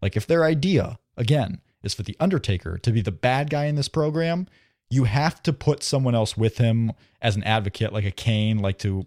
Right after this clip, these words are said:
put over how he's a bad guy, you know, who also the crowd doesn't like. Because this crowd and crowds everywhere they go are gonna cheer for The Undertaker. They probably will cheer for Brock too.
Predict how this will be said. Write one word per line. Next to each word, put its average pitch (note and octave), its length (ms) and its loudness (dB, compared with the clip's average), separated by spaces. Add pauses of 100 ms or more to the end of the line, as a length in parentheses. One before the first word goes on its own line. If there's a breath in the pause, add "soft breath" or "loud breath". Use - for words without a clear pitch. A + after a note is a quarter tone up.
put A#2+ 180 0
over A2 260 0
how G2 200 0
he's F#2+ 100 -4
a F#2+ 40 -4
bad F#2+ 300 0
guy, G#2 340 0 (680)
you G#2 80 2
know, F2+ 100 2
who G#2 140 2
also G#2 320 2
the G2+ 80 0
crowd G2+ 260 0
doesn't G#2 240 -4
like. G#2 320 -2 (360)
Because C3 160 0
this G3 160 0
crowd A3+ 480 2 (180)
and D#3 160 4 (120)
crowds F3 500 0 (100)
everywhere G3 400 2
they E3+ 140 2
go C3 340 4
are A2+ 160 0
gonna A#2+ 160 4
cheer F3 320 2
for E3 100 -2
The C3+ 140 6
Undertaker. G2 580 2 (180 loud breath)
They C3 100 4
probably C4 420 -2
will G#3+ 100 -4
cheer A#3 220 0
for D#3 120 -4
Brock E3+ 280 2
too. - 340 -2